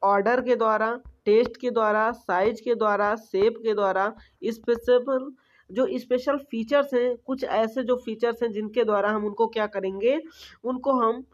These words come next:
पहचानेंगे, उनकी मॉर्फोलॉजी को देखेंगे, जैसे टच करके, टेक्सचर करके,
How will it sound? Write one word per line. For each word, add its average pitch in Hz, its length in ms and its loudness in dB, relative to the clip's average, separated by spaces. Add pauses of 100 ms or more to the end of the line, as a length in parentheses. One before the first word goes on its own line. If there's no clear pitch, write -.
(220)
पहचानेंगे, 233 800 0
उनकी 233 300 -4
मॉर्फोलॉजी 220 760 0
को 277 280 -2 (320)
देखेंगे, 247 600 0
जैसे 226 480 -2 (340)
टच 240 180 0
करके, 240 420 -2 (340)
टेक्सचर 247 680 0 (260)
करके, 233 420 -2